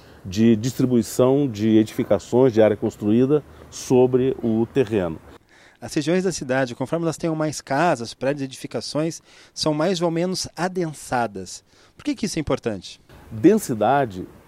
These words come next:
Speaker 1: é coisas por espaço. Então, pessoas por hectare,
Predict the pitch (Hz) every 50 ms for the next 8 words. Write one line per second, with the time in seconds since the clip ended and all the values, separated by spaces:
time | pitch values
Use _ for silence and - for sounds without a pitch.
0 | - - - - - 113 113 117 123 127 120 117 - - - - - - 151 156
1 | 170 190 190 165 165 190 175 - - - - - - 151 151 156 165 - - -
2 | - 95 78 - - - - - - - - - - - - 120 107 - - 131
3 | - - - 151 143 139 131 - - 123 117 110 - - - 120 117 117 117 113
4 | 113 113